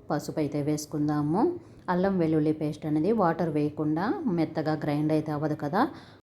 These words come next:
వాటర్ వేసి గ్రైండ్ చేస్తే అల్లం వెల్లుల్లి పేస్ట్ అనేది పాడైపోతుంది, నిల్వ ఎక్కువ రోజులు ఉండదు. one or two days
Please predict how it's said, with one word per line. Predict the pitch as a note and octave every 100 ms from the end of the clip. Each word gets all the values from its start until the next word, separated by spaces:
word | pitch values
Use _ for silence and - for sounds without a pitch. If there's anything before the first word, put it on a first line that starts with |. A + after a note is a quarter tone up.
| _ _ - - F3
వాటర్ | E3+ E3+ E3
వేసి | D3+ D3+ D3+ D#3
గ్రైండ్ | D3+ D#3 D#3+
చేస్తే | D3+ - F3 C4 - -
అల్లం | D#3 D#3+ D#3
వెల్లుల్లి | D3+ D3+ D3+ D3+
పేస్ట్ | D3 D3+ D3+
అనేది | D3+ C#3+ G#3 -
పాడైపోతుంది, | D3 D3 D3 D3+ D3 D3 F#3+ G3+
నిల్వ | D#3 D#3
ఎక్కువ | D3+ D#3+ D3+
రోజులు | C#3+ D3 C#3+
ఉండదు. | C#3+ C#3 A3 D#4 - - _ _ - F3+
one | F3 F3 E3+
or | E3+
two | D#3+ D#3
days | E3+ B3+